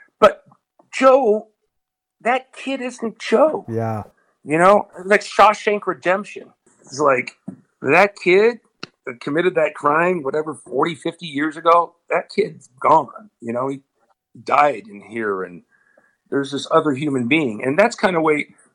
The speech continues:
Speaker 1: the way I can reconcile saying to people, "I am a universalist, hopeful universalist." In other words, for me,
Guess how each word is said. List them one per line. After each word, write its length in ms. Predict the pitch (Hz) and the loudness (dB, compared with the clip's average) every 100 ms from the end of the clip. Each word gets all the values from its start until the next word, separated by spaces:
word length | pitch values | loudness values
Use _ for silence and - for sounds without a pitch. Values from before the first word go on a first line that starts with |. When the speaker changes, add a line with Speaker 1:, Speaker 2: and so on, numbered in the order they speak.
| _ _ | _ _
Speaker 1:
the 260 | 147 - 160 | -18 -8 -4
way 200 | 165 165 | 4 6
I 180 | 160 160 | 6 4
can 400 | - 156 143 - _ _ _ _ _ - | 2 -2 -2 -10 _ _ _ _ _ -2
reconcile 920 | 135 175 190 165 - 120 117 110 117 _ _ _ | 2 2 0 -4 -2 -2 0 -4 -10 _ _ _
saying 460 | - - 170 170 | -8 -2 0 -2
to 80 | 160 | -6
people, 440 | 110 120 117 117 - | -8 -8 -4 -4 -2
"I 100 | 165 | -2
am 140 | 160 160 | 0 -2
a 40 | |
universalist, 880 | 151 151 151 160 160 107 85 - - _ _ _ _ _ - | -2 0 2 2 0 -6 -14 -16 -20 _ _ _ _ _ 0
hopeful 380 | 196 202 180 | 2 2 -2
universalist." 800 | 147 135 120 - - - - - _ _ _ _ | -2 -2 -4 -6 -10 -14 -16 -18 _ _ _ _
In 80 | - | 4
other 160 | 190 185 | 6 6
words, 200 | 185 - | 4 0
for 120 | 165 | -2
me, 400 | 190 190 196 | 0 2 0